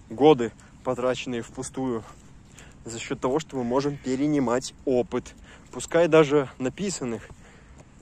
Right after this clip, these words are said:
не искусственных героев, но главное, что у нас в голове они становятся настоящими.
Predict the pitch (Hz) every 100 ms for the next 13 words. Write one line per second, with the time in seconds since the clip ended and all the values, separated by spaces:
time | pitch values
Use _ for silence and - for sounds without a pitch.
0 | - - - 123 147 156 - - - -
1 | - - 143 - 285 - 135 123 113 131
2 | 117 101 - - 120 147 131 - - 127
3 | 139 135 - 143 147 131 110 131 151 175
4 | 120 107 135 127 107 107 113 - 127 113
5 | 104 - 104